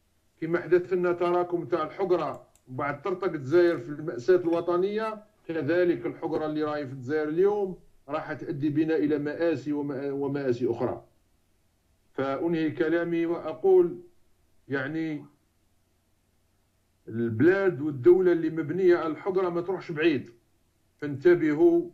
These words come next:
فانتبهوا قبل فوات الأوان. وهذا كلامي من متفليقة وخوه إلى التارقي في الصحراء، يعني كلنا، كلنا، كلنا معنيين بهذه القضية هذه،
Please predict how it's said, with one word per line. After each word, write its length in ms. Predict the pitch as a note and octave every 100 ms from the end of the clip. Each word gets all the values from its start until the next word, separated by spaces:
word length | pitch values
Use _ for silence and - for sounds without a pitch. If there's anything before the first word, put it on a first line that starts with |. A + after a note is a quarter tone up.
| _ _ _ _
فانتبهوا 760 | D3 C#3+ D3 E3+ D#3+ D#3 D#3+
قبل 320 | D#3+ D3+ D3+
فوات 360 | C#3+ D#3 D#3+ -
الأوان. 600 | D3+ D3+ D#3 F#3+ F#3+ F3 - _ _ _ _ _
وهذا 400 | A#2 C#3+ E3+ E3+
كلامي 560 | E3+ E3 E3+ E3+ E3+ E3
من 360 | D#3 D#3+ D#3
متفليقة 600 | D#3+ F3+ - F3 F#3 F3+ E3+
وخوه 540 | - G3+ G#3 F#3 - _ - _ _ -
إلى 440 | D#3 E3+ E3 -
التارقي 500 | B2+ - F3+ D#3 C3
في 60 | C#3
الصحراء، 420 | B2 C3+ A#2 A2
يعني 140 | A#2+
كلنا، 560 | B2+ G#3+ A3+ F#3+ E3+ C3+
كلنا، 600 | A#2+ F#3 F3 E3 D#3+ D#3 - _ -
كلنا 260 | F3 E3+ D#3+
معنيين 600 | D3 D3 D3+ E3 D#3+ C#3
بهذه 360 | C#3+ D3 C#3
القضية 680 | C3+ C3+ B2+ C3+ B2+ A2+ G#2+
هذه، 180 | F#2